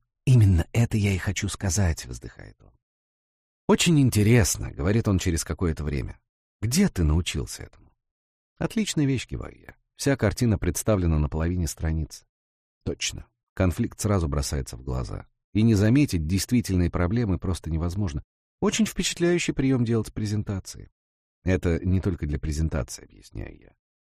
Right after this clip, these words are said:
«Этот метод гласит, что не следует стараться достигнуть компромисса.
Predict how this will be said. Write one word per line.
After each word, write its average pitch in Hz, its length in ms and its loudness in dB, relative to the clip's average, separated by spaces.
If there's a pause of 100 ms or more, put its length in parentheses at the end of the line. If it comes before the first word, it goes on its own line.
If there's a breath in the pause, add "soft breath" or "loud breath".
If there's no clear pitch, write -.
(180)
«Этот 135 300 4
метод 123 440 6
гласит, 104 420 2
что - 180 2
не 113 140 8
следует 104 580 4
стараться 92 540 2
достигнуть 87 580 2
компромисса. - 720 -4